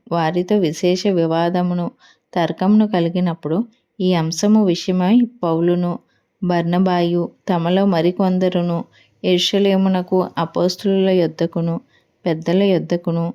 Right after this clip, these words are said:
వెళ్ళవలెనని సహోదరులు నిశ్చయించిరి. కాబట్టి వారు సంఘము వలన సాగనంపబడి, ఫెనీకే, సమరయ దేశముల ద్వారా వెళ్ళుచు, అన్యజనులు దేవుని వైపు తిరిగిన సంగతి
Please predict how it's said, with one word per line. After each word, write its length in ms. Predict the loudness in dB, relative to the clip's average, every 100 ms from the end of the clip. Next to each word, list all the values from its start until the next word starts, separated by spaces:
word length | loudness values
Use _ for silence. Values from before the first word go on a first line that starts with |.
| -2
వెళ్ళవలెనని 920 | 0 2 0 0 -2 -2 -2 -4 -8 _ _ _ -6
సహోదరులు 720 | -2 -2 0 0 2 2 0
నిశ్చయించిరి. 800 | 0 -4 -4 -4 -4 -6 -10 -12 _ _ _ _
కాబట్టి 560 | -4 -2 -2 -4 0 0
వారు 400 | 2 2 0 0 -2 _ _
సంఘము 580 | -6 -4 -2 2 2 2
వలన 300 | 2 0 0
సాగనంపబడి, 1120 | -2 -4 -2 -2 -2 -2 -2 -2 0 -2 -4 _ _ _ _
ఫెనీకే, 760 | 0 2 0 0 0 2 0 -6
సమరయ 560 | -4 -2 0 2 2
దేశముల 520 | 2 0 0 -2 0
ద్వారా 340 | 0 0 0 0
వెళ్ళుచు, 580 | 0 0 -2 -4 -4 -6 -8 _ _ _
అన్యజనులు 720 | -2 0 2 2 2 2 2 2
దేవుని 460 | 2 2 2 0
వైపు 340 | 2 2 0 0
తిరిగిన 440 | 0 0 0 -4
సంగతి 680 | -4 -4 -2 -2 -2 -2